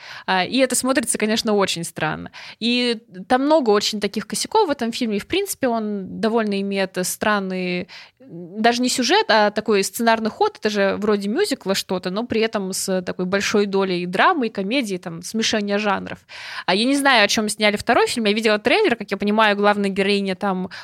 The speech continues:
умирает примерно в самом начале, и дальше уже сюжет строится вокруг, э, ее, э, молодого человека и их оставшегося ребенка. Но это не так важно. Вопрос в том, э, почему о фигурном катании,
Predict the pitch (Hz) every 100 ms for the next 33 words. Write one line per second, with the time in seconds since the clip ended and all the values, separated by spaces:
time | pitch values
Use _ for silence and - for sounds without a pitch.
0 | - 220 214 220 202 190 - 202 196 196
1 | 190 202 190 185 190 - 392 349 214 196
2 | 196 - 185 196 190 190 208 202 196 -
3 | 196 190 185 190 185 190 185 190 185 180
4 | - - - 202 185 190 185 185 180 85
5 | - - - 185 185 185 190 214 214 202
6 | - 208 208 202 190 190 - - 196 -
7 | 190 185 208 233 403 453 - 320 - -
8 | 277 349 339 339 269 294 208 175 - -
9 | - - 214 226 330 349 - 349 427 392
10 | 262 254 247 226 - - 208 247 - 294
11 | 349 202 - 226 233 247 226 214 208 381
12 | 381 214